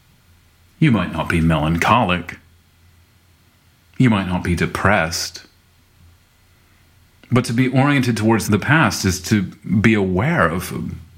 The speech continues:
great deal of evil. This is not true of the man who's oriented towards the future. In the future, nothing bad has happened. For the man who thinks of himself as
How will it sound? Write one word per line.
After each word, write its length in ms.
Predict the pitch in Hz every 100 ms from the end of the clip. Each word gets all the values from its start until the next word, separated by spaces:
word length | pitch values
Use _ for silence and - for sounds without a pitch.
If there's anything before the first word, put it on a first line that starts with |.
| - - -
great 220 | 101 95
deal 180 | 92 92
of 80 |
evil. 220 | 120 - - -
This 160 | 208
is 140 | 277 302
not 180 | 330
true 160 | - 320
of 100 | 311
the 60 | 226
man 180 | 214
who's 200 | 190 185
oriented 400 | 113 104 101 110
towards 340 | - 92 82 -
the 80 | 76
future. 380 | 233 - - - _ _ - - - - - _ _ _ _ - _ _ _ _ _ _ _ _ _ _ - - - -
In 120 | 165
the 60 | 180
future, 600 | - 226 - 113 127 151 - - - - - - _ -
nothing 300 | 139 - 262
bad 240 | - 214
has 160 | 107 -
happened. 420 | 110 - - 226 - _ _ _ _ _ _ _ _ _ _ _ - -
For 120 | 175
the 80 | 165
man 340 | 165 180 180
who 160 | 160 170
thinks 300 | 170 226 226
of 80 | 147
himself 640 | 135 127 139 131 127 -
as 400 | 120 113 - -